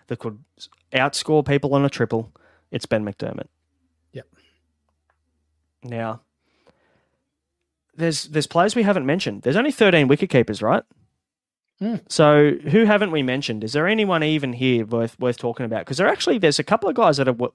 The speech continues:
Speaker 1: uh, well owned over ten percent.
Speaker 2: Yes. And it's, well, Josh Inglis, we haven't mentioned him yet. But Matthew Wade,
Speaker 1: Mm-hmm.
Speaker 2: it, is there a chance in some foreign world that he opens the batting?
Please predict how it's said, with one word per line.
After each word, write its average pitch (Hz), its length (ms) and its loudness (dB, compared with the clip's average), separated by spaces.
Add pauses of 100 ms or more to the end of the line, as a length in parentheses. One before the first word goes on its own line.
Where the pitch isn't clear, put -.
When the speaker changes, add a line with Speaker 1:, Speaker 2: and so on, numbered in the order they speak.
Speaker 1:
uh, 123 180 -6 (120)
well 123 220 -2
owned 123 220 0
over 110 180 -2
ten 110 180 -6
percent. - 340 -6 (520)
Speaker 2:
Yes. - 500 -6 (1600)
And 143 120 0
it's, - 400 -8
well, 139 180 2
Josh 160 300 2
Inglis, 135 400 -4
we 135 80 -2
haven't 120 320 -10 (240)
mentioned 123 380 -8
him 135 260 -6
yet. 113 340 -8 (760)
But 156 120 -4
Matthew 180 320 2
Wade, 139 300 -2 (1200)
Speaker 1:
Mm-hmm. 120 140 -8
Speaker 2:
it, 139 80 -8 (260)
is 151 160 -2
there 151 180 6
a 135 60 0
chance 147 460 -4
in 131 100 -8
some 135 360 -4
foreign 131 340 -2
world 123 240 -2
that 120 160 -8
he 120 240 -6
opens 139 340 -6
the 147 80 -12
batting? 151 240 -8